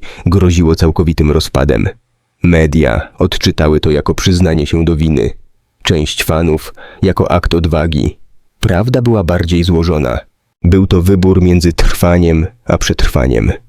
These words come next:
Cisza po burzy kończy się ciszą innego rodzaju niż ta z początku historii. To nie jest cisza niewiedzy. To cisza po uderzeniu. Gdy kurz jeszcze nie opadł,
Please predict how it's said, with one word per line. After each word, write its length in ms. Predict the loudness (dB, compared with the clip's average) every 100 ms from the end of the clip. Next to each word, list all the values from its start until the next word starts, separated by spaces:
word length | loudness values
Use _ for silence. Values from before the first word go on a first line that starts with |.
| _ _ -4
Cisza 340 | -2 0 0
po 140 | 0
burzy 420 | 0 0 2 0 -2 -8 _ _ _ -2
kończy 400 | 2 0 0 -2
się 260 | 0 0
ciszą 480 | 0 0 0 0 0
innego 480 | 2 2 2 2 2
rodzaju 520 | 0 0 0 2 0 -4 -18 _
niż 260 | -2 0 -2
ta 300 | -4 -2 -4
z 100 | -4
początku 500 | -6 -2 -2 -2 -6
historii. 800 | -4 -6 -2 -2 -2 -2 -2 -6 -14 -20 -20 -20 -10
To 140 | -2 0
nie 220 | 2 0
jest 300 | 0 -4 -6
cisza 320 | -4 -2 0
niewiedzy. 600 | 0 0 0 0 0 -2 -4 -16 -20 _ _ _
To 120 | -2
cisza 460 | -2 0 -2 0 -2
po 120 | 0
uderzeniu. 720 | 2 2 2 2 0 0 -2 -4 -16 _ -20 _ _
Gdy 300 | 0 2 0
kurz 440 | 0 0 0 0 0
jeszcze 320 | -2 0 0
nie 140 | 2
opadł, 560 | 0 -2 -2 -2 -2 -4